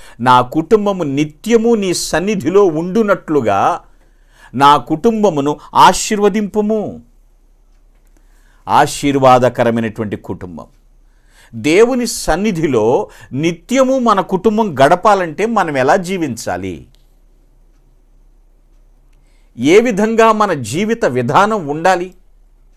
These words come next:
ఆశీర్వాదకర కుటుంబముగా జీవించుటకు కొన్ని సూత్రాలు మీతో ఈ రాత్రి పంచుకుని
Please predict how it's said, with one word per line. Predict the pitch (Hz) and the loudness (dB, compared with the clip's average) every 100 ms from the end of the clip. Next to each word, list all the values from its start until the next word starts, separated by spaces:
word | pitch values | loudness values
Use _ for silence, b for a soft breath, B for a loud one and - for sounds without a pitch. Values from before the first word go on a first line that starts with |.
| _ _ _ _ - | _ _ _ _ 0
ఆశీర్వాదకర | 143 170 - 202 196 196 180 180 | 4 4 2 2 4 4 4 0
కుటుంబముగా | 170 170 165 170 170 165 156 B B | 0 -2 -4 -4 0 2 2 B B
జీవించుటకు | 127 113 156 226 240 214 185 170 127 143 104 143 160 b b | -14 -6 -2 0 0 -2 -6 -6 -6 -6 -6 -8 -10 b b
కొన్ని | 185 175 165 | -2 -2 -2
సూత్రాలు | - 208 233 233 208 175 | -4 -2 -2 2 2 2
మీతో | 156 139 147 | -2 -4 -2
ఈ | |
రాత్రి | 123 123 143 123 | 2 2 0 -8
పంచుకుని | 120 113 - - 120 110 | -6 -6 -8 -10 -6 -6